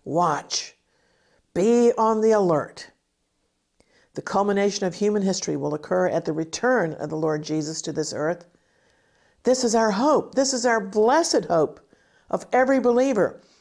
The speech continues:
We're looking for that blessed hope and the glorious appearing of our great God and Savior, Jesus, the Messiah. We are those, Paul says, who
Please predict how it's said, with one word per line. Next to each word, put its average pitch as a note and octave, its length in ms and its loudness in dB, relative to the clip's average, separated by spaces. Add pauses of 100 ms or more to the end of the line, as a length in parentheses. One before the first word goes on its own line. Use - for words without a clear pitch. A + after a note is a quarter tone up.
(280)
We're A#3+ 220 2
looking A#3+ 680 4
for F#3 140 -2
that E3+ 220 0
blessed F#3+ 340 0
hope F3 280 0
and E3+ 180 0
the E3 60 0
glorious A#3+ 840 2
appearing G3 640 -4 (300)
of E3+ 120 -4
our F3+ 140 4
great F#3 380 0
God F3 240 0
and F3 100 -4
Savior, D3 500 -2 (280)
Jesus, E3 800 -4
the D#3 100 -6
Messiah. D3+ 580 -8 (1200)
We F3+ 200 0
are F3 120 2
those, E3+ 320 2
Paul F3 260 -2
says, E3+ 400 0
who E3+ 220 0